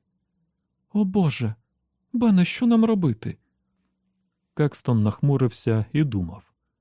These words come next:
"У мене немає хорошого плану.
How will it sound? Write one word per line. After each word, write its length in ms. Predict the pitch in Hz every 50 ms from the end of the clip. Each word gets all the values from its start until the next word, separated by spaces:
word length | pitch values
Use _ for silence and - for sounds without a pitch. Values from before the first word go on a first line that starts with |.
| _ _ _ _ _ _ _ _ _ _ _
"У 80 | - 123
мене 640 | 143 156 160 151 147 139 135 127 123 120 117 107 92 95
немає 460 | 110 123 139 156 170 170 135 113 98
хорошого 640 | - - 117 113 117 107 - - - 110 120 139
плану. 440 | - - 117 101 - - - 92